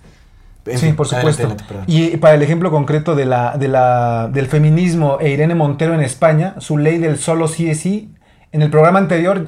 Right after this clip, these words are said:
Speaker 2: habían excarcelado ya a dieciséis violadores, ya van sesenta violadores excarcelados.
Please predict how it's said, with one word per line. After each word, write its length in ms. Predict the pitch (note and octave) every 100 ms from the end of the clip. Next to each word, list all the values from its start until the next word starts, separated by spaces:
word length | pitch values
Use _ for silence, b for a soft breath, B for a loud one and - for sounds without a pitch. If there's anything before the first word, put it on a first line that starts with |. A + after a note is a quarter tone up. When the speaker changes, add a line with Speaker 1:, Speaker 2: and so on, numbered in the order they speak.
| D#3
Speaker 2:
habían 220 | D3+ E3
excarcelado 640 | D3+ - C#3 D3 C#3+ D#3
ya 400 | D3 D3 D#3 - _
a 100 | C3+
dieciséis 760 | A#2+ B2 - C#3+ D3 - - _ _ _ _ -
violadores, 580 | C3 B2+ C3 D#3+ F#3+ - b -
ya 120 | D3+
van 180 | E3 D#3
sesenta 540 | C3 - E3 E3 E3+
violadores 560 | D#3+ C3+ B2 C3+ D3 A2+
excarcelados. 880 | - - A2+ - A#2+ B2 A#2+ G#2+